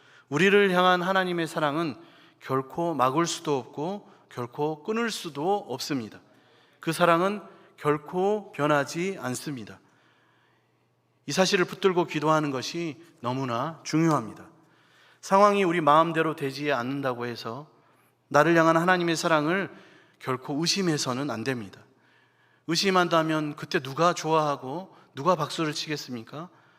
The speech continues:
사단 마귀가 박수를 치게 될 것입니다. 이것은 사탄이 원하는, 원하는 결론입니다. 우리가 원하는 대로 되지 않을지라도, 우리가 생각하는 대로 되지 않을지라도 우리는 이렇게 말할 수 있어야 합니다.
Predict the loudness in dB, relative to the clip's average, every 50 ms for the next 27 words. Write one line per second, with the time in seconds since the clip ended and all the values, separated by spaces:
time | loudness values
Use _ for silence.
0 | _ _ _ _ _ _ _ _ -8 -6 0 2 2 2 4 2 2 2 0 -2
1 | -4 -4 -4 -4 -4 -8 -12 -8 -8 -8 -6 -6 -8 -10 -12 -16 _ _ _ -14
2 | -12 -4 -2 -2 0 0 -2 -4 -6 -10 -10 -10 -14 -16 -20 -20 -20 _ _ _
3 | _ _ _ _ _ _ _ _ _ -2 -2 0 0 2 0 0 0 -4 -8 -12
4 | -18 -20 -18 -4 -2 2 4 4 4 4 4 4 6 6 6 4 4 0 -2 -4
5 | -8 -8 -2 0 4 4 6 4 4 2 -2 -2 -2 0 0 -2 -2 -4 -8 -12
6 | -16 -18 -20 _ _ _ _ _ _ _ -20 -20 -20 _ -4 -2 2 4 4 4
7 | 6 6 6 8 8 6 6 4 4 4 4 4 2 0 0 -4 -4 0 2 2
8 | 2 2 -2 -4 -6 -6 -6 -8 -8 -8 -12 -14 -16 -18 _ _ _ _ -10 -8
9 | -8 -4 -2 -2 -2 -2 -2 -6 -10 -18 -20 -20 _ _ _ _ _ -10 -8 -6
10 | 0 2 4 4 4 4 2 0 -2 -2 -2 -2 -2 -2 -4 -4 -6 -8 -14 -18
11 | -12 -12 -10 -8 -6 -6 -6 -8 -8 -12 -16 _ _ -10 -8 -6 -4 -4 -6 -6
12 | -6 -6 -6 -6 -8 -12 -20 -20 _ _ _ _ _ _ -20 -20 -14 _ 0 2
13 | 4 4 4 4 6 6 4 4 4 2 4 6 6 4 4 2 -2 -8 -10 -6
14 | -4 -4 -4 -4 -8 -12 -14 -16 -18 -18 -18